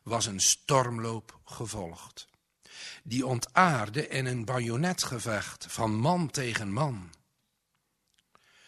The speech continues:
De Fransen, bijgestaan door de Britten, hadden hardnekkig weerstand geboden en de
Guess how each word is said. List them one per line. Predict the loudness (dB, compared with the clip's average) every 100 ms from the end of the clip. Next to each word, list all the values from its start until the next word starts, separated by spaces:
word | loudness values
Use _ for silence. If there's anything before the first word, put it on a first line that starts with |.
| -20 _ _
De | -4
Fransen, | 0 4 6 4 2 0 0 -4 -8 -12 _ _ _ _ _ -20 -20 -20 -20 _
bijgestaan | 0 4 4 2 2 4 4 4 2
door | 0 -2
de | -2
Britten, | 2 4 4 2 -4 -4 -8 _ _ _ _ _ -2
hadden | 2 2
hardnekkig | 4 2 2 4 4 4 -4
weerstand | 0 0 2 2 0 -4 -4
geboden | -4 -2 -2 -4 -8 -14 _ _ _ _ _ -20 -20 -12 -2
en | -2
de | -2